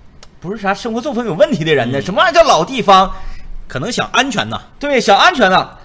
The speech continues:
Speaker 1: 老地方吃饭。
Speaker 2: 哎，哎。
Speaker 1: 有吃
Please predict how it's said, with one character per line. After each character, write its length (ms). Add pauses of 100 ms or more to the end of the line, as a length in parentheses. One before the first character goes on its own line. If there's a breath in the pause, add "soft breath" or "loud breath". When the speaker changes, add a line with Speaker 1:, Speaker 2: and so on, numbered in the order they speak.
(140 loud breath)
Speaker 1:
老 200
地 160
方 380 (420)
吃 400
饭。 320 (440)
Speaker 2:
哎， 200 (220)
哎。 120 (120)
Speaker 1:
有 120
吃 480